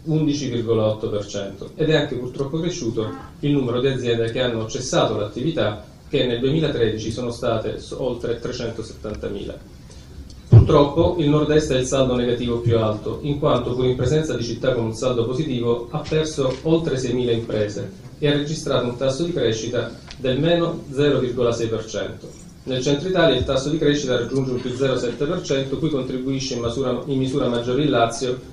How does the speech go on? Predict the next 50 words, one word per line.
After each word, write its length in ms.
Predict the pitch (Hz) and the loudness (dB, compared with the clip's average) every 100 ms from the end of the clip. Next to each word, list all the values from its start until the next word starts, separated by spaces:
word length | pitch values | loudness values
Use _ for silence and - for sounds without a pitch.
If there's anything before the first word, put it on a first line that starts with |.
| - - | -20 -4
col 180 | 143 135 | -2 0
più 140 | 160 | 2
uno 180 | 151 127 | 2 2
quattro 320 | 127 117 120 | 0 -2 0
per 160 | 113 113 | 0 -2
cento 480 | - 104 101 - - | -2 -2 -2 -8 -2
ed 320 | 151 - 127 | 0 0 0
è 100 | 123 | -2
rilevante 600 | 135 147 131 120 117 120 | 0 0 2 0 0 -4
in 60 | 117 | -4
questo 260 | 127 151 | -4 -2
contesto 440 | 151 143 120 113 117 | 0 0 0 0 -2
il 80 | 110 | -4
peso 280 | 123 120 | -4 -2
di 100 | 113 | 0
Roma 240 | 117 110 107 | 0 0 -2
e 40 | |
provincia, 600 | - 110 107 104 - - - - - - - | -2 -2 -2 -4 -6 -8 -12 -20 -20 -16 -2
mentre 320 | 139 135 175 | -2 0 -2
il 40 | |
sud 240 | 180 156 147 | 0 2 4
raggiunge 440 | 127 127 131 123 | 2 2 0 0
un 120 | 123 | -2
più 160 | 127 135 | -4 -4
zero 300 | 123 123 113 | 0 0 2
virgola 320 | 113 110 110 | 0 0 -2
tre 140 | 107 104 | -2 -6
per 220 | - - | -8 -10
cento. 500 | - 110 - - - - - - - - - | -8 -8 -10 -16 -20 -20 -20 -20 -20 -20 -12
Occorre 360 | 147 143 180 151 | -8 0 4 4
tuttavia 440 | 143 - 135 131 | 2 0 2 2
precisare 600 | 120 117 127 123 117 117 - | 0 -2 -4 0 0 0 0
che 120 | 127 | 0
nel 160 | 135 | 2
nord-ovest 520 | 156 160 165 160 139 135 | 2 4 4 4 4 2
l'unica 400 | 185 185 135 127 | 4 4 4 2
regione 320 | 123 120 107 | 2 0 0
con 100 | 113 | -2
un 100 | 117 | -2
saldo 280 | 147 127 127 | -2 0 -2
positivo 380 | 135 139 151 | -2 0 2
è 40 | 117 | 4
la 100 | 117 | 2
Lombardia, 560 | 113 113 113 113 104 | 2 0 0 0 -2
più 200 | 104 135 | -2 -4
zero 220 | 123 120 113 | 0 2 2
virgola 320 | 110 113 113 | 2 0 0
sette 300 | 117 - 113 | -2 -4 -2
per 180 | 113 - | -4 -2
cento, 480 | 110 104 107 151 | -2 -2 -4 -6